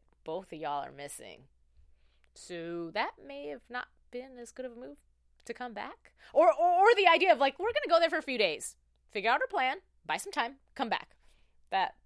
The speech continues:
to me, was a really bad plan. Just stay there. Stay there. Uh, but unfortunately, we find out that Grace Rose was being watched by Gaines. But how did Gaines know to follow her? Oh, never mind. Answered my own question. Because in the Great All meeting,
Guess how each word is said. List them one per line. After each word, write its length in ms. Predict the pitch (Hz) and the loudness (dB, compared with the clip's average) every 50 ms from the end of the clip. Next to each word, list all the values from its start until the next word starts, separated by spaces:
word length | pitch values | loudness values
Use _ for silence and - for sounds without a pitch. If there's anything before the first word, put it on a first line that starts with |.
| _ _ | _ _
to 80 | - 175 | -16 -14
me, 140 | 175 160 156 | -12 -12 -12
was 160 | 151 151 - | -12 -14 -14
a 40 | 151 | -16
really 180 | 135 107 - - | -16 -16 -18 -14
bad 240 | - 131 120 - - - | -12 -12 -12 -12 -12 -16
plan. 260 | - 131 107 82 135 - - | -16 -16 -16 -16 -20 -20 -16
Just 140 | 240 - - | -14 -14 -10
stay 200 | - 165 165 170 | -6 -4 -4 -2
there. 300 | 175 165 160 - - _ _ _ _ _ _ _ _ _ _ | -2 -2 -4 -6 -8 _ _ _ _ _ _ _ _ _ _
Stay 200 | _ - - - 151 | _ -20 -20 -16 -14
there. 100 | 156 - - _ _ - - - - - - | -16 -16 -16 _ _ -20 -20 -20 -20 -4 0
Uh, 180 | 220 220 226 | 2 2 4
but 120 | 240 - 427 466 | 4 4 2 2
unfortunately, 380 | 453 427 440 - 415 427 403 | 0 -2 -2 0 0 0 0
we 40 | 381 | 0
find 220 | - 339 302 302 | 2 2 4 4
out 100 | 294 285 294 | 4 4 2
that 100 | 277 - | 0 0
Grace 280 | - 240 233 233 - | 0 0 0 0 0
Rose 280 | 226 240 226 226 226 226 - - - _ | 0 2 2 2 2 0 -6 -14 -20 _
was 160 | - 233 208 | -8 -8 -6
being 540 | 196 190 240 233 226 226 226 214 208 208 190 - _ _ _ _ _ _ _ _ | -4 -4 -4 -2 -2 -2 -2 -4 -6 -10 -12 -16 _ _ _ _ _ _ _ _
watched 560 | 165 170 214 220 208 214 - - - - - - _ | -2 2 4 4 4 2 0 -4 -8 -8 -10 -16 _
by 140 | - 196 214 | -2 0 0
Gaines. 380 | 196 220 214 190 180 190 214 - - - _ _ | 2 0 0 0 -2 -6 -8 -10 -14 -20 _ _
But 120 | 262 262 | -8 -8
how 200 | - - - 311 - 494 605 - 740 | -8 -10 -12 -12 -10 -8 -8 -8 -8
did 140 | - 262 226 | -12 -12 -8
Gaines 360 | - 262 262 285 320 311 247 | -8 -6 -6 -6 -8 -10 -8
know 180 | 226 240 262 302 | -6 -4 -4 -2
to 100 | 254 226 | -4 -6
follow 480 | - _ - 254 277 269 240 185 151 - - | -4 _ 2 2 2 2 0 -2 -4 -8 0
her? 340 | - 226 220 160 117 - - _ _ _ _ _ _ _ _ _ _ - | 2 4 4 4 0 -6 -16 _ _ _ _ _ _ _ _ _ _ 6
Oh, 220 | 254 302 262 202 190 | 6 8 8 6 2
never 200 | 190 254 302 330 | 2 4 4 6
mind. 240 | 311 277 262 254 240 - | 6 6 6 4 0 -4
Answered 260 | 262 294 285 302 269 | -6 -4 -4 -4 -4
my 120 | 302 294 294 | -2 -2 -2
own 80 | 285 | 2
question. 340 | - 359 349 - - 180 151 - - _ _ | 2 2 2 2 -4 -10 -14 -18 -20 _ _
Because 380 | - 190 - - 202 190 180 190 | -16 -12 -6 -4 -4 -4 -4 -6
in 120 | 202 208 | -6 -6
the 60 | 208 | -4
Great 240 | 185 208 269 311 285 | 2 6 6 8 8
All 160 | 214 190 180 | 8 6 4
meeting, 420 | 180 175 170 160 180 190 214 226 | 2 -2 -4 -4 -4 -4 -4 -6